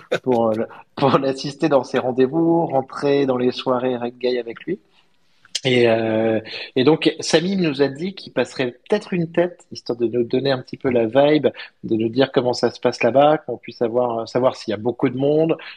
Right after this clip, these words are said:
Speaker 2: quelle est l'ambiance, euh, quelle est l'ambiance, euh, bah, sur les N F T, quelle est l'ambiance, euh, sur la crypto.
Speaker 1: Yes. Euh, bah, écoute, en tout cas, euh, C'est sûr que j'espère qu'on aura un peu de feedback de, de New York. Si c'est pas aujourd'hui, ce sera la, la semaine prochaine.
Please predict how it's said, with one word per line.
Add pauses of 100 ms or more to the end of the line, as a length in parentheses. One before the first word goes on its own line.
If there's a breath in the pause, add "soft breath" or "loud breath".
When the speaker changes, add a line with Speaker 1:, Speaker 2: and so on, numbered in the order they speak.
(140 loud breath)
Speaker 2:
quelle
est
l'ambiance, (340 loud breath)
euh,
quelle
est
l'ambiance,
euh,
bah,
sur
les
N
F
T,
quelle
est
l'ambiance,
euh,
sur
la
crypto. (1500)
Speaker 1:
Yes.
Euh,
bah,
écoute,
en
tout
cas,
euh, (580 loud breath)
C'est
sûr
que
j'espère
qu'on
aura
un
peu
de
feedback
de,
de
New
York.
Si
c'est
pas
aujourd'hui,
ce
sera
la,
la
semaine
prochaine.